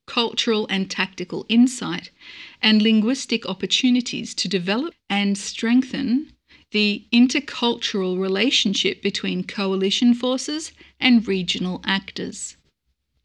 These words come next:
However, as few F A Os are permitted to penetrate within the local community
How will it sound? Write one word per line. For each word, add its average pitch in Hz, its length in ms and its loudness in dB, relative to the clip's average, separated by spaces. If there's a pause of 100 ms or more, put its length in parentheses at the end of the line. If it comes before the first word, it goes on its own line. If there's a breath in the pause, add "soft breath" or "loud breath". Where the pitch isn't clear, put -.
However, 196 720 -2 (720 loud breath)
as 208 260 -2
few 285 580 -2
F 254 220 -4
A 220 180 -2
Os 196 340 -2
are 175 180 -4
permitted 208 720 -4
to - 100 -4
penetrate 202 680 -4
within 196 520 2
the 180 80 -4
local 196 360 -4
community 208 720 0